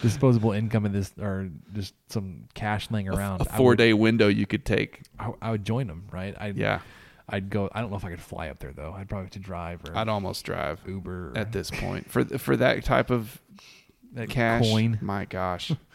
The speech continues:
Speaker 1: Yeah, just go, just, just rent a car too. Uh, you're s-, you're still saving money.
Speaker 2: Yeah.
Speaker 1: Um.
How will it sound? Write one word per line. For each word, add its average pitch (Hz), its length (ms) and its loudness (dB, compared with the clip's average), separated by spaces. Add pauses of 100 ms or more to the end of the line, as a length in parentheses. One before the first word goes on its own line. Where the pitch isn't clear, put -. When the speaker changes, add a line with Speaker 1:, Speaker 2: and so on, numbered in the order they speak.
(760)
Speaker 1:
Yeah, 104 220 -4
just 113 160 -10
go, - 140 -10
just, 147 300 0
just 131 220 -4
rent 139 140 2
a 120 40 -2
car 98 480 -8 (180)
too. 90 340 -6
Uh, 104 140 -6
you're 85 220 -8
s-, - 180 -12
you're 107 80 -14 (220)
still 123 200 -4
saving 95 300 -6
money. 85 300 -12 (160)
Speaker 2:
Yeah. 80 240 -4 (580)
Speaker 1:
Um. 107 460 0